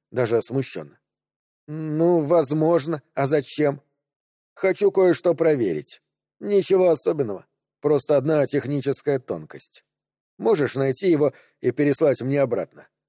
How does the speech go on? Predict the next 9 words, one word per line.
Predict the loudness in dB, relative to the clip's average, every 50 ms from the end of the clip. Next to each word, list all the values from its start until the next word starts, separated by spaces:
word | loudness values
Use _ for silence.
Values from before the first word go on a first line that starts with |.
| _ _ _ _ _ _ _
На | -2 -2 -2 0
самом | 2 2 2 2 2 2 2
деле, | 2 2 2 2 2
даже | 2 2 2 2 2 2 2
на | 2 2
мою | 2 2 4 4 4
домашнюю | 4 4 4 2 2 0 -2 -4 -4 -4
почту». | -4 -6 -8 -8 -14 -20 -20 _ _ _ _ _ _ _ _ _ _ _ _
«Конечно. | -4 -4 -2 -2 -2 -2 -2 -2 -2 -2 -4 -8 -12 -14